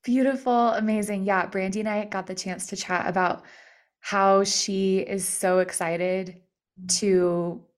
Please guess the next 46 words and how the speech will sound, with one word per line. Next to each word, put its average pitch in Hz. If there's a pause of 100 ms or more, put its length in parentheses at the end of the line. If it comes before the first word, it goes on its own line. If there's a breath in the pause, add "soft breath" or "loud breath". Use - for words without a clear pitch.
continue 190
helping 185
and, 185
like, 175 (540 soft breath)
launching 185
her 185
new 180
offerings 190
of 180
helping 185 (320 soft breath)
other 185
intuitives 185
develop 180
their 175
gifts. 175 (500 loud breath)
So 180 (680)
it's 196
just, 226
like, 254 (480)
whether 226
you 214
want 185
to 214
be, 214
you 208
know, 190
an 196
intuitive 190
reader, 185
you 190
want 180
to 175
do 196
this 185
as 185
your 185
career, 180
or 190
if 185
you 190
just 175
want 190
to 190
develop 175
your 180
gifts 185